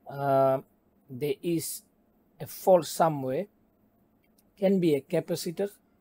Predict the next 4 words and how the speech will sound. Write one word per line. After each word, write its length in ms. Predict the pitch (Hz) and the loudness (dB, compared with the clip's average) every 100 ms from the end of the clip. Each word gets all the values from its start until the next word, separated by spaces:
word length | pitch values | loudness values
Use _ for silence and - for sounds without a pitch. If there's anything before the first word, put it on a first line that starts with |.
| _ _ _ _ _ _ _ _ _ _ 147 | _ _ _ _ _ _ _ _ _ _ -4
um, 600 | 139 135 135 135 131 120 | -2 0 -2 -4 -8 -8
that 160 | 135 135 - | -8 -8 -8
causing 640 | - 151 143 143 143 139 135 _ _ _ _ _ _ _ _ _ _ _ _ - | -2 0 0 -4 -4 -8 -10 _ _ _ _ _ _ _ _ _ _ _ _ -12
the 340 | 117 117 117 | -10 -8 -10